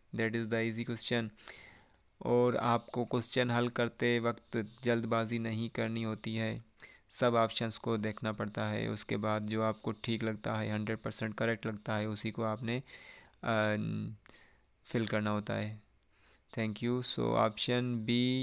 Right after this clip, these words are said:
fruit is the right answer। Ovary matures into fruit, ovules mature into seeds। आगे चलते हैं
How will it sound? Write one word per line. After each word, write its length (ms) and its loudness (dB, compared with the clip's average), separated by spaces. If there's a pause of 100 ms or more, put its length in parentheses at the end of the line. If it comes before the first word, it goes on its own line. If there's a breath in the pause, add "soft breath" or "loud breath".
fruit 380 0
is 140 0
the 140 4
right 200 0
answer। 440 0
Ovary 480 2
matures 440 2
into 300 -2
fruit, 340 2 (280)
ovules 520 4
mature 460 2
into 180 -2
seeds। 580 0 (200)
आगे 200 2
चलते 300 0
हैं 200 0